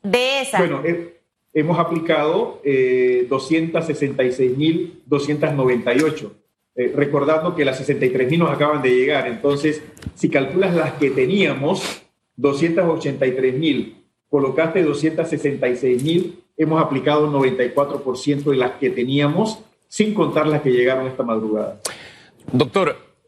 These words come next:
Speaker 3: hay una tendencia en algunas personas de mirar el pasto del vecino y dicen, "Chuleta, el pasto del vecino está más verde, está más bonito".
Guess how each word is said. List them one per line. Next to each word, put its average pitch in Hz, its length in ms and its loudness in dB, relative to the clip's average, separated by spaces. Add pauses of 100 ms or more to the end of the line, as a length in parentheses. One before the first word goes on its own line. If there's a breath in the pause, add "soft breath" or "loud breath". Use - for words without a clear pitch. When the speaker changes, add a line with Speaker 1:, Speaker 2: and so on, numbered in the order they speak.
(340)
Speaker 3:
hay 160 200 2
una 185 500 0
tendencia 123 1300 0 (100)
en 107 360 0
algunas 101 360 0
personas 135 380 0
de 135 80 -2
mirar 117 260 0
el 135 180 0 (320)
pasto 156 380 0
del 127 140 2
vecino 139 400 0
y 127 40 2
dicen, 131 420 0
"Chuleta, 170 320 0
el 104 80 -4
pasto 127 260 -6
del 123 100 2
vecino 127 260 0
está 151 160 0
más 117 160 -4
verde, 143 300 0
está 135 200 -2
más 143 160 -6
bonito". 147 580 0